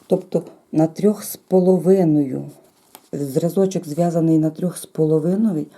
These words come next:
плотніший і вужчий, аніж на троєчці з одинарним накидом.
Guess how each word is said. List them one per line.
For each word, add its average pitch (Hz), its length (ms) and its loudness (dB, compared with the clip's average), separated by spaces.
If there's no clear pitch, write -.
плотніший 185 1040 2
і 160 120 -2
вужчий, 151 840 -4
аніж 165 540 0
на 156 160 0
троєчці 175 800 -6
з - 180 -10
одинарним 160 720 0
накидом. 160 680 -6